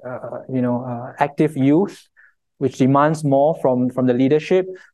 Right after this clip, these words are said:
So what happens in, in, in the near future?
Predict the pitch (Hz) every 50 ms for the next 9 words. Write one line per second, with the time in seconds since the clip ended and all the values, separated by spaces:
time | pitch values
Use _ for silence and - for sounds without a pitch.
0 | _ _ - - - 160 156 156 151 156 156 - _ _ _ _ _ _ _ _
1 | _ _ _ _ _ _ _ _ _ - 156 151 135 - 151 143 143 - 160 151
2 | 151 - 127 123 127 117 120 120 123 120 120 120 123 123 120 123 135 151 156 147
3 | 143 135 131 - 143 117 -